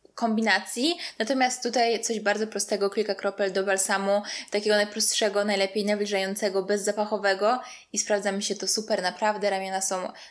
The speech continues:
dużo, dużo gładsze. Oczywiście nie są w stu procentach idealne. Myślę, że rogowacenie okołomieszkowe w moim przypadku to będzie coś, z czym będę się zmagać całe życie, chyba że znajdę jakiś naprawdę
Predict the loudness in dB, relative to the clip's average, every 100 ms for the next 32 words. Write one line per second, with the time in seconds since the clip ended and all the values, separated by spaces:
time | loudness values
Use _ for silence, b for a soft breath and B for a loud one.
0 | -4 0 2 0 0 0 4 2 2 0
1 | 2 0 -2 -2 -2 -2 0 2 0 -2
2 | B B -8 -4 0 0 2 0 0 2
3 | 4 4 4 2 2 0 0 0 0 2
4 | 2 2 0 -2 -4 -4 -2 -4 -6 -4
5 | -2 -2 -4 -2 0 2 0 0 -4 -4
6 | -4 -4 -4 -4 -4 -4 -2 -2 B B
7 | B B 0 2 2 0 0 2 2 0
8 | 0 0 0 0 0 -4 -8 _ -2 2
9 | 4 2 2 0 2 2 0 -2 0 0
10 | -2 0 0 0 -4 -6 -4 0 0 2
11 | 0